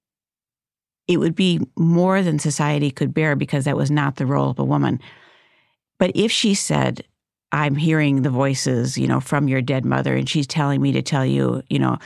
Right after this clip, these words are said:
your husband is a drunk, you have to leave him, it's good for the children, it's good for you,"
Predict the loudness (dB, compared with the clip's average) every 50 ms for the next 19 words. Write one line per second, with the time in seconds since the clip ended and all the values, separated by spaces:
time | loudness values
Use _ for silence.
0 | -20 -20 _ -4 -2 0 2 2 2 2 2 2 2 2 2 0 0 -2 0 0
1 | 2 2 2 0 -2 -6 -16 -20 -20 _ -4 -2 0 0 0 0 -2 -2 -2 -2
2 | 0 2 2 2 2 0 0 0 0 -2 -2 -4 -6 -2 -2 -2 -2 -2 -4 -2
3 | -2 0 0 -2 -2 -2 0 0 0 0 0 0 0 -2 -2 -2 -2 -2 -2 -2
4 | -2 -2 0 2 2 2 2 0 -2